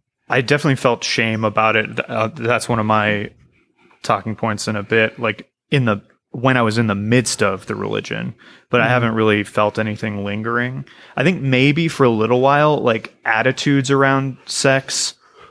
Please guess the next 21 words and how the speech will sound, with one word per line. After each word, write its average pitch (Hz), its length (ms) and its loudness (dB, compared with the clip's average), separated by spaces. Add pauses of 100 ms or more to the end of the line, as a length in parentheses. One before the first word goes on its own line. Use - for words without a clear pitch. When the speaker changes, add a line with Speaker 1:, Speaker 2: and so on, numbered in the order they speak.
(420)
Speaker 1:
rel-, 123 440 2
as 120 180 -2
it 117 40 2
related 117 340 4
to - 160 -4
other 113 240 2
people 127 460 -2
stuck 147 300 0
with 151 180 -2
me. 170 140 0
Like, 113 280 0
I 113 200 2
had 113 340 0
to, - 220 0
there 127 160 0
was, 120 180 0
like, 110 300 0
a 117 60 0
slut 107 460 0
shaming 123 720 0 (500)
culture 151 720 0